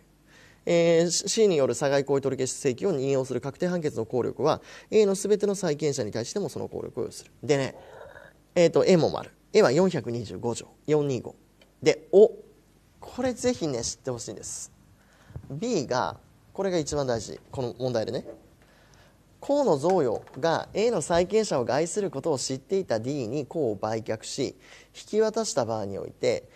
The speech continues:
CのDに対する差害行為取り消し請求を任用する判決が確定したときは、DはBに対し代金の返還を請求することができる。これできないんですね。結論から言うと、これね、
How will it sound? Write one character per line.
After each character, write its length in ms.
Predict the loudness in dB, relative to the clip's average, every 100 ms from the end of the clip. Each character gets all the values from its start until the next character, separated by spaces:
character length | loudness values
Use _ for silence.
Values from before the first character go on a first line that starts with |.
| -20 _
C 300 | -6 -2 0
の 120 | 0
D 200 | 0 0
に 120 | 0
対 200 | 0 -2
す 100 | -2
る 80 | -8
差 160 | -8 -6
害 180 | -6
行 200 | -4 -4
為 60 | -4
取 180 | -4 -6
り 40 |
消 80 | -8
し 60 | -6
請 200 | -6 -6
求 140 | -6
を 100 | -4
任 180 | -4 -4
用 140 | -6
す 120 | -6
る 80 | -6
判 240 | -4 -6 -6
決 240 | -8 -8
が 160 | -10 -12
確 200 | -14 -10
定 200 | -8 -6
し 40 |
た 80 | -6
と 120 | -8
き 100 | -4
は、 180 | -4 -4 -12 -20 -8
D 160 | -2
は 80 | 0
B 120 | 0
に 120 | -4 -4
対 140 | -6
し 160 | -8 -4
代 180 | -4
金 160 | -6 -10
の 80 | -12
返 220 | -10 -8
還 120 | -4
を 40 | -4
請 240 | -4 -6
求 140 | -8
す 120 | -10 -12
る 80 |
こ 100 | -12
と 80 | -10
が 120 | -12
で 80 | -14
き 100 | -20
る。 60 | _ _ _ _ _ _ _ _ _ _ _ _ _ _ _ _ _ _ _ _ _ _ _ -20 -20 -20 -16
こ 100 | -12
れ 60 | -8
で 160 | -6
き 120 | -6 -8
な 120 | -8
い 40 |
ん 40 | -12
で 80 |
す 100 | -16
ね。 100 | -20 -20 _ _ _ _ _ -20
結 220 | -6 -4 -2
論 160 | 0
か 80 | 2
ら 80 | 2
言 100 | 2
う 40 |
と、 240 | 2 0 0
こ 80 | -2
れ 80 | 0
ね、 180 | -2